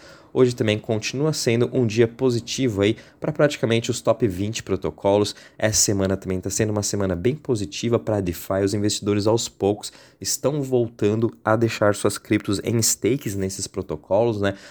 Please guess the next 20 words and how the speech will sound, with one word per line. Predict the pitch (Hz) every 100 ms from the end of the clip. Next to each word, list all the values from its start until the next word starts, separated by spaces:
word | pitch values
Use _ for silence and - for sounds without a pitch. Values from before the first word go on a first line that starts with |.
| - -
Obviamente | 113 107 101 101 92
o |
grande | 85 104 110 104
destaque | - 90 85 -
continua | 104 98 - 110 127
aí | 107
pro | -
Ethereum, | 80 78 110 104 113
mas | 95 92
a |
gente | 98 113
também | - 110
tá | 117 101
vendo | 98 98
um |
pouco | 95 117 117
das | 107 101
Layer | 92 95 90
dois | 82 95 95 - - _ -
voltando | 113 120 - 113 131